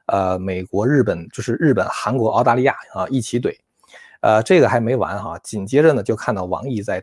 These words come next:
东盟的会议上去怼美国的国务卿布林肯。这个王毅用的词儿还是吵架的词儿哈，就是他用的那个词儿原话叫“你们死了这条心吧”，啊，就真跟泼妇，这个泼妇骂街一样。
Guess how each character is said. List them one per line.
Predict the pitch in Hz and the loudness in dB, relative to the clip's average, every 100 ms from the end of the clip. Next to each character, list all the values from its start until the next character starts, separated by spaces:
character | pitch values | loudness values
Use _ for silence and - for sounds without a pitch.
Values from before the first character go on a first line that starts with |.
| - | -2
东 | 156 | 0
盟 | 120 95 | 0 -4
的 | 107 | -8
会 | - 139 | 0 0
议 | 101 | 0
上 | 92 85 | -4 -8
去 | - 120 | -4 -4
怼 | - 95 | -2 -4
美 | 107 98 82 | -4 -6 -8
国 | - | -8
的 | 95 104 | -6 -6
国 | - 101 | -2 -2
务 | 107 | -2
卿 | - 107 107 | -4 -8 -8
布 | - | -6
林 | 101 127 | -6 -4
肯。 | 127 - _ _ _ _ _ _ _ _ _ _ _ _ _ _ _ _ _ _ - - _ _ | -4 -6 _ _ _ _ _ _ _ _ _ _ _ _ _ _ _ _ _ _ -20 -20 _ _
这 | - | 4
个 | 165 | 6
王 | 120 147 | 6 6
毅 | |
用 | 156 | 6
的 | 131 | 6
词 | - 120 | 4 2
儿 | |
还 | 120 | 4
是 | 131 - _ | 4 0 _
吵 | - - | -6 0
架 | - 127 | 2 2
的 | |
词 | 92 95 | 0 -8
儿 | 95 | -6
哈， | - | -8
就 | - | -6
是 | 110 101 | -8 -4
他 | 135 | -4
用 | 143 | -2
的 | 120 | -2
那 | 113 | -2
个 | 101 | -4
词 | - - | -4 -6
儿 | 101 | -6
原 | 90 | -6
话 | 120 110 | 0 0
叫 | 101 90 | 0 -4
“你 | 104 | -6
们 | 92 131 | -4 -4
死 | - | -2
了 | - - | -4 -2
这 | 110 | -4
条 | - | -4
心 | 101 - 104 | -6 -8 -4
吧”， | 87 - | -4 -4
啊， | 87 | -10
就 | 98 | -10
真 | 98 131 | 0 0
跟 | 127 123 | 2 0
泼 | 123 - | 0 -4
妇， | 95 - _ - | -4 -8 _ -4
这 | 113 | -2
个 | 104 | -2
泼 | 92 131 | 0 0
妇 | 120 | 0
骂 | 117 113 | 0 -2
街 | 110 113 | 0 -2
一 | 90 | -2
样。 | 90 | -6